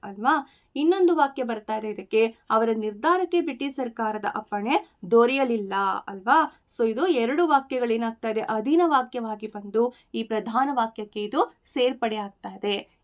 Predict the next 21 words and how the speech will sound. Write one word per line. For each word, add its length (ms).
ಈ 160
ರೀತಿ 260
ಬಂದ್ರೆ 320
ನಾವು 180
ಅದನ್ನ 220
ಮಿಶ್ರ 360
ವಾಕ್ಯ 360
ಅಂತ 320
ಕರಿತೀವಿ. 720
ಈ 140
ರೀತಿ 240
ನಾವು 300
ವಾಕ್ಯಗಳನ್ನ 680
ನಾವು 160
ನೋಡಿದಾಗ 460
ಒಂದು 240
ಕರ್ತೃ, 460
ಕರ್ಮ, 300
ಕ್ರಿಯಾಪದಗಳನ್ನ 680
ನಾವು 160
ನೋಡ್ಬೇಕಾಗತ್ತೆ. 880